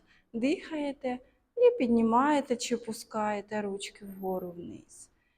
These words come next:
Дихаємо, животик підтягнений, разів десять.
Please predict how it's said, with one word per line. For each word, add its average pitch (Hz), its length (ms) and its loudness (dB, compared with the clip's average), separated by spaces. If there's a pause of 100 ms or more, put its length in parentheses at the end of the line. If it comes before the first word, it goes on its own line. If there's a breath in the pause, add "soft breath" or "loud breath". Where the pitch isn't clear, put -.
(140)
Дихаємо, 202 680 -2
животик 214 560 0
підтягнений, 294 1000 0 (1160)
разів 220 500 0
десять. 277 760 -6